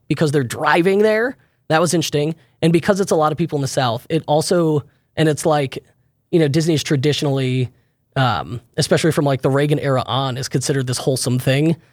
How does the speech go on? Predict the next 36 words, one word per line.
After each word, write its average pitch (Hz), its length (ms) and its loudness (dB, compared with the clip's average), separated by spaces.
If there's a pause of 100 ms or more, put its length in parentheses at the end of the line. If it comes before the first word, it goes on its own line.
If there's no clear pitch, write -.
(120)
this 143 100 -4
wholesome 135 280 -2
family 139 300 -2
thing. 120 340 -6 (320)
It 180 80 4
attracts 170 340 2
a 175 40 0
lot 143 160 0
of 131 60 -4
people 143 220 -2
interested 131 240 -6
in 123 40 0
wholesome 131 320 -4
family 127 260 -2
values. 117 500 -2 (220)
So - 140 2
get 170 140 2
this, 214 200 4
it 156 80 -2
was, 156 100 -2
like, 156 220 0 (200)
the 185 140 2
number 180 300 2
one 185 180 0
T 175 160 -2
V 185 120 -2
channel 202 280 2
they 220 80 2
watched, 214 440 0
Hallmark 156 400 0
Channel. 127 420 -6 (200)
Their 180 120 6
favorite 190 340 2
restaurant, 208 500 0 (300)
Cracker 226 460 2
Barrel. 135 440 -2